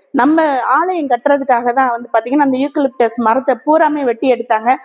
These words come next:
அந்த யூக்கலிப்டஸ் மரத்துல இருந்து தான் இந்த ஸ்ட்ரெஸ்கள்லாம் போடப்பட்டிருக்கு. அதுக்கடுத்து வந்து பாத்தீங்கன்னா, மேல போட்டுக்க அந்த துத்தநாக தாள்கள், வெளியில உள்ள அந்த குயிலான் ஓடுகள் மற்றும் இந்த தேக்கு மரத்திலான பலகை, இந்த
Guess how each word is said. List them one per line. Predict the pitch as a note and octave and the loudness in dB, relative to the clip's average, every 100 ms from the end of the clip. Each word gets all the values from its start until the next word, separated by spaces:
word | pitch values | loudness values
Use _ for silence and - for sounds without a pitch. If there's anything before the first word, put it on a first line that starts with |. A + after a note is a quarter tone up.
| - _ | -16 _
அந்த | - C4+ E4+ F4+ | -2 0 2 0
யூக்கலிப்டஸ் | D4 D#4+ D#4 D4+ - B3 B3 | -2 -2 -2 -2 0 -2 0
மரத்துல | A#3+ A#3+ C4+ C#4 | -2 0 0 0
இருந்து | B3+ C4 C4 | 0 0 0
தான் | C#4+ D4 | 0 0
இந்த | B3 | -2
ஸ்ட்ரெஸ்கள்லாம் | A3 - C4 C4+ D4+ C#4+ C#4 C4+ | -4 0 -2 0 0 0 0 0
போடப்பட்டிருக்கு. | B3+ C4 B3 A#3+ A#3+ C#4+ D4+ - - - | -2 -2 -4 -6 0 0 -2 -8 -12 -2
அதுக்கடுத்து | B3+ D4+ D#4 D4+ D4+ | -2 0 0 0 -2
வந்து | C#4 C4+ C4 | -2 0 -2
பாத்தீங்கன்னா, | C#4 D#4 D4 | 0 0 0
மேல | C#4 D#4+ D#4+ | 0 0 0
போட்டுக்க | - C4+ | -2 0
அந்த | B3+ B3 A#3 | -2 0 -2
துத்தநாக | C#4+ D#4+ D#4 C#4 C4 A#3+ | -2 0 2 0 -2 0
தாள்கள், | B3 C4 C#4 C4+ B3 A3+ | 0 0 0 -2 -4 -2
வெளியில | A#3 C4+ D4 | 0 0 2
உள்ள | C4+ B3 | 0 0
அந்த | A#3+ A#3 A3+ | -2 -2 -2
குயிலான் | C#4+ D4 C#4+ C4+ | 0 2 0 0
ஓடுகள் | A#3+ B3 C4+ C#4 - - - | -2 0 0 -2 -4 -12 -2
மற்றும் | B3+ B3+ D#4 | 0 2 0
இந்த | C#4 B3+ A#3+ A3+ | 2 2 0 -2
தேக்கு | - D4 F4 | 0 0 0
மரத்திலான | D4 C4 B3+ C4 B3 A#3 A#3 A#3+ A3+ A3 | 0 0 0 0 0 0 -4 -2 -4 0
பலகை, | A#3+ C4+ C4 - A#3 | 0 0 -2 -8 -2
இந்த | A#3 A3+ | 0 0